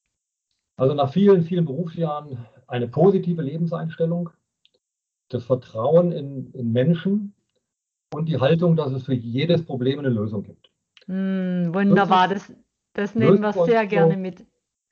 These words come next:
Speaker 1: Lösungsorientierung, Kompromissbereitschaft und, und Klarheit und Konsequenz in der Umsetzung. Das sind bei allen Projekten meine Handlungsprämissen gewesen und eben auch nach wie vor.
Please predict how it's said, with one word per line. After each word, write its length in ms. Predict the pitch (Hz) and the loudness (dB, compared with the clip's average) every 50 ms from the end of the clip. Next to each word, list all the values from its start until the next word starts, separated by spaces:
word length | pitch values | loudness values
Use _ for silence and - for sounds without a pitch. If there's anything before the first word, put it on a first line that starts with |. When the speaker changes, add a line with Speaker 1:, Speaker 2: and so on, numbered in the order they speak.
| _ - | _ -6
Speaker 1:
Lösungsorientierung, 840 | 123 147 175 180 190 - 175 165 151 151 - 160 156 151 147 139 | -2 0 0 0 0 0 0 -2 -2 -2 -10 -10 -8 -8 -8 -8
Kompromissbereitschaft 1120 | - - 151 165 165 156 151 143 147 - - - 127 120 123 127 135 135 - 139 127 127 _ _ _ _ _ _ _ _ _ _ - | -6 -2 0 0 0 0 -2 -6 -8 -10 -8 -8 -6 -4 -4 -4 -4 -4 -4 -6 -6 -6 _ _ _ _ _ _ _ _ _ _ -16
und, 220 | - 143 135 123 - | -12 -12 -12 -10 -8
und 140 | 131 123 - | -10 -10 -6
Klarheit 520 | - - 135 143 165 175 165 165 165 160 | 0 2 4 4 4 4 6 4 4 2
und 120 | 151 143 127 | 0 -8 -10
Konsequenz 520 | - 135 127 127 127 - 131 135 147 - | -8 -8 -6 -6 -6 -4 -6 -6 -4 -4
in 80 | 139 127 | -2 0
der 160 | 131 127 180 | 0 2 4
Umsetzung. 600 | 180 190 202 160 151 127 - - - 101 - - | 6 6 6 6 6 4 2 0 -8 -12 -10 -6
Das 220 | - 127 120 - - | -4 -4 -4 -4 -4
sind 220 | 131 131 127 - _ _ | -10 -10 -10 -14 _ _
bei 80 | - 123 | -8 -6
allen 280 | - - 127 131 131 127 | -4 -2 -2 -2 -2 -4
Projekten 600 | 127 - 117 117 117 120 - - 120 117 120 _ _ _ _ _ _ _ _ _ _ - 120 | -6 -6 -6 -6 -6 -6 -6 -6 -6 -6 -8 _ _ _ _ _ _ _ _ _ _ -6 -4
meine 460 | 117 117 127 135 143 139 123 117 - - - | -2 0 0 0 0 -2 -2 -2 -4 -8 -6
Handlungsprämissen 640 | 123 120 120 123 117 - - 120 110 120 120 - 123 | -4 -2 -2 -2 -2 0 0 0 0 0 0 -2 -2
gewesen 460 | 107 110 - 113 127 156 160 160 160 | -4 -2 0 2 4 4 4 2 2
und 300 | - 131 127 131 - _ _ | 0 0 -2 -2 -4 _ _
eben 240 | - 131 120 117 113 | -8 -6 -4 -4 -4
auch 120 | 101 - | -4 -6
nach 220 | 110 104 101 - | -6 -8 -10 -12
wie 60 | - - | -16 -20
vor. 200 | - - - | -20 -20 -20